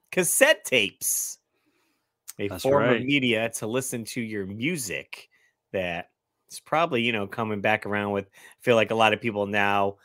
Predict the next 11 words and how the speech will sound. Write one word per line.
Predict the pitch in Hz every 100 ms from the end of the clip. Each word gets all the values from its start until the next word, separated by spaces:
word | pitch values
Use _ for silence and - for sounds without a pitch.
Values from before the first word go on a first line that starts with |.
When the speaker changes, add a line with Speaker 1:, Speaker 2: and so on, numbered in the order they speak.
| _ _ _ _
Speaker 1:
um, | 107 92 90 90 95
that | 95
are | 90
collecting | - 101 95 87
retro | 98 92 92
video | 98 98
games | 95 95 95 98
are | 90
also | 90 -
doing, | 90 92 90
like, | 92